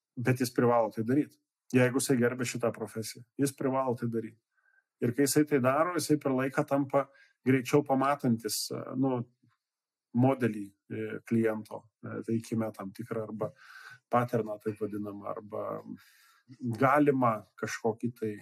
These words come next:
niuansą, kurį taip plika akim nepamatysi, jeigu neskirsi tam dėmesio. Tai čia, žinai, nenoriu nugąsdint tų, kurie, mm, tik pradeda žingsnius tuos pirmus coachingo daryt, nežinau, kad kada aš, žinai, pradėsiu ką nors veikt, čia pastoviai mokytis reikia.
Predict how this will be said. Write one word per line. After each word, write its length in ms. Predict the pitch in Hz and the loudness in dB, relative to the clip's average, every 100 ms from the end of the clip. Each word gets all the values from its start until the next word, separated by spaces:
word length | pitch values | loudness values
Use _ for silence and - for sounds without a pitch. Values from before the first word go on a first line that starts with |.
| 98 | 2
niuansą, 720 | 123 127 127 147 147 151 151 147 _ _ _ _ _ _ _ | 4 6 6 4 0 0 -2 -4 _ _ _ _ _ _ _
kurį 260 | - 131 139 | 0 2 2
taip 200 | 135 123 | 0 0
plika 260 | 127 123 135 | 2 2 2
akim 280 | 127 135 131 | 2 0 0
nepamatysi, 760 | 113 123 117 113 117 - - - _ | 0 0 -2 0 -2 -2 -10 -18 _
jeigu 540 | 107 110 110 117 107 | -6 -4 -2 0 0
neskirsi 500 | 107 110 - 117 - | -2 -6 -2 -4 -4
tam 220 | - 107 101 | -8 -6 -6
dėmesio. 380 | 101 95 - _ | -8 -12 -20 _
Tai 100 | - | -2
čia, 220 | 127 151 123 | 2 2 2
žinai, 200 | 135 131 | 0 -2
nenoriu 380 | 117 120 120 | -2 -2 -2
nugąsdint 540 | 113 117 127 117 113 110 | -2 0 2 2 -2 -10
tų, 100 | 120 | -10
kurie, 220 | 123 120 113 - - - - - _ _ - | -2 0 0 -4 -20 -20 -20 -20 _ _ -18
mm, 720 | 58 57 57 57 55 - 53 _ _ _ _ _ _ _ _ _ | -16 -16 _ -20 -20 -20 -20 _ _ _ _ _ _ _ _ _
tik 160 | 123 - | -6 2
pradeda 420 | 135 117 113 113 | 4 4 0 -2
žingsnius 460 | 107 175 240 240 - | 2 2 2 -2 -2
tuos 180 | 113 104 | -4 -4
pirmus 340 | 113 110 110 | -4 -4 -4
coachingo 400 | - 110 104 104 98 | -4 -4 -4 -12 -10
daryt, 220 | 101 92 | -12 -10
nežinau, 260 | 101 101 | -10 -10
kad 160 | - - - | -12 -12 -4
kada 280 | 120 120 113 | -2 0 -2
aš, 160 | 110 113 104 | -4 -8 -6
žinai, 160 | 113 110 | -6 -4
pradėsiu 380 | 117 113 113 117 | -4 -4 -8 -6
ką 140 | 107 | -4
nors 180 | 110 107 | -4 0
veikt, 200 | 143 185 | 0 0
čia 120 | - 131 | -4 -8
pastoviai 380 | 113 - 107 110 | -6 -2 0 2
mokytis 420 | 156 156 117 107 | 0 -2 -12 -8
reikia. 220 | 107 104 | -6 -6